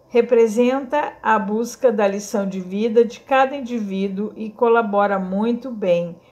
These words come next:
com a camada oito, que adiante estudaremos. Vejam o esquema como fator de interação desta camada com o registro akáshico, pois esquema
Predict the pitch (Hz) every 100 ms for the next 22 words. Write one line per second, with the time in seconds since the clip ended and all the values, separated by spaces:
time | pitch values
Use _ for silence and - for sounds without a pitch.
0 | _ - 208 190 190 185 180 180 185 175
1 | 170 185 196 196 247 - 277 269 277 -
2 | _ _ - 254 226 220 190 185 208 208
3 | - 202 196 190 160 151 156 - - -
4 | _ _ _ 220 254 277 285 311 302 262
5 | 269 277 - - 226 202 196 180 180 -
6 | _ - 214 208 208 233 226 226 196 190
7 | 202 190 202 190 180 175 214 190 180 180
8 | - 185 196 180 180 180 202 220 247 -
9 | - 214 208 202 202 208 190 190 180 -
10 | 190 180 190 165 165 - 180 - 165 -
11 | - - _ - 202 202 196 - - 214
12 | - - 208 214 262